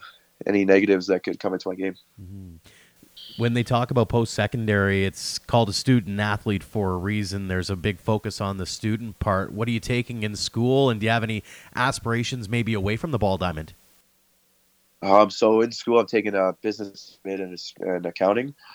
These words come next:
Speaker 1: Um, and for, uh, anything in the future, I mean, I haven't really looked into it that much. I mean, I'm kinda just living the moment right now and just see where baseball and, uh, school takes me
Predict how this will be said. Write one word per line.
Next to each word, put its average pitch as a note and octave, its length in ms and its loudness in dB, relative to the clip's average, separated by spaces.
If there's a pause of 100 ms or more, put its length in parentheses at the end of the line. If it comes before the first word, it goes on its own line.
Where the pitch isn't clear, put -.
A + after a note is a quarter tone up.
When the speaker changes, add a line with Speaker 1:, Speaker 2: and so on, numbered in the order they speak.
(380)
Speaker 1:
Um, F#2+ 640 6
and F#2 300 -2 (300)
for, G2 280 0
uh, F2+ 220 -6 (520)
anything G#2 180 -10
in G2 80 -8
the F#2+ 60 -6
future, G#2 360 -2
I F#2 100 -2
mean, F#2 200 -10
I F#2+ 60 -6
haven't F2+ 160 -12
really F#2+ 160 -6
looked G2 200 -10
into G2 240 -6
it F#2+ 100 -4
that F#2+ 200 2
much. F#2+ 300 -4
I F#2+ 40 -2
mean, F#2 160 -6
I'm F#2 80 -6
kinda F#2 240 -6
just F#2 120 -8
living F#2+ 220 -4
the F#2 60 -8
moment F#2+ 360 -8
right F#2 180 -4
now F#2+ 220 -2
and F#2 100 -8
just - 300 -12 (400)
see - 240 -4
where G2+ 140 6
baseball G2 420 4
and, F#2 120 -2
uh, F#2 120 0
school G#2 260 0
takes G2 320 -2
me F#2 160 -8